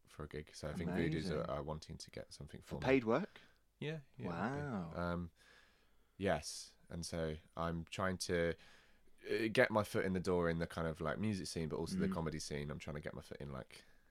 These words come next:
Speaker 1: comedy clubs and stuff, 'cause there's not many people doing comedy music in Norwich.
Speaker 2: Yeah, which is funny because it is,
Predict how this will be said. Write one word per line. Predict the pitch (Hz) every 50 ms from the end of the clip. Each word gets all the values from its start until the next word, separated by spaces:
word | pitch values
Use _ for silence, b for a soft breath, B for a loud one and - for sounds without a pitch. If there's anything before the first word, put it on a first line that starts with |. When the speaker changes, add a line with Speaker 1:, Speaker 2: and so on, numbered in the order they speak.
| _ - - - -
Speaker 1:
comedy | - - 76 71 64 73
clubs | - - 78 69 -
and | - 76
stuff, | - - 73 73 -
'cause | - 78 -
there's | 78 -
not | - -
many | - 78
people | 73 80 80 - 78
doing | - 76 71 71 76 80 - b b b b b b b b b b - -
comedy | - - 90 85 78 78
music | 76 80 101 123 - 85 - -
in | 82 73 73
Norwich. | 73 78 104 113 87 73 78 - - - - - _ _ _ _ _ _ _ _ _ _ -
Speaker 2:
Yeah, | 135 143 165 180 190 196
which | 190 151 151 151 - -
is | 160 -
funny | 196 196 190 156
because | 123 117 - 135 131
it | -
is, | - 143 151 147 127 - - - -